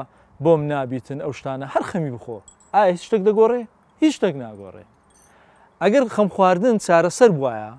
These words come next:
بڕواتە بی ئەوە هەموو کەس دەتوان-، دەیتوانی خەم بخوات و کێشەکانی چارەسەری. بەڵام خەم خواردن چارەسەری بابەتەکەی تو ناکا. ئەی چ شتێک چارەسەری من دەکا؟ دائیمەن ئەمن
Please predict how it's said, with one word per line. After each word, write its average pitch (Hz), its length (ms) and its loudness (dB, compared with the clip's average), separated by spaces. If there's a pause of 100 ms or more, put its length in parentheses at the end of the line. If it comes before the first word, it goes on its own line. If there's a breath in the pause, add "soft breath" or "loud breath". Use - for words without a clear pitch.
(280)
بڕواتە 214 440 2
بی 214 100 0 (180)
ئەوە 208 200 8 (160)
هەموو 214 200 -2
کەس 185 180 4
دەتوان-، 175 300 -4
دەیتوانی 165 420 -2
خەم 269 180 -2
بخوات 196 280 0
و 196 120 -4
کێشەکانی 151 520 -6
چارەسەری. 120 400 -8
بەڵام 208 240 0 (120)
خەم 180 220 0
خواردن 185 440 4 (440 soft breath)
چارەسەری 170 540 2
بابەتەکەی 135 500 -2
تو 123 140 -16
ناکا. 92 280 -20 (460 soft breath)
ئەی 196 180 2
چ - 40 -8 (180)
شتێک 214 260 0
چارەسەری 160 480 0
من 131 140 -8
دەکا؟ 127 220 -8 (560 soft breath)
دائیمەن 233 460 4
ئەمن 214 180 0